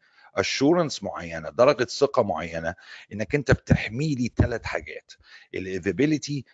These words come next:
الانتجريتي، والكونفيدنشاليتي. ثلاث حاجات بنسميهم سي اي اي،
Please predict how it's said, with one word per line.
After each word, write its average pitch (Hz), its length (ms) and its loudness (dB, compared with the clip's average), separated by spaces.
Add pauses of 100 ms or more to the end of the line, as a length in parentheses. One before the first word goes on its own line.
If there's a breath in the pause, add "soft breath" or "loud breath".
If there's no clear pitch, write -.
(120)
الانتجريتي، 117 840 -4
والكونفيدنشاليتي. 87 1080 -6 (340 soft breath)
ثلاث 143 300 6
حاجات 117 280 -2
بنسميهم 104 360 0
سي 123 240 4
اي 110 180 4
اي، 113 260 0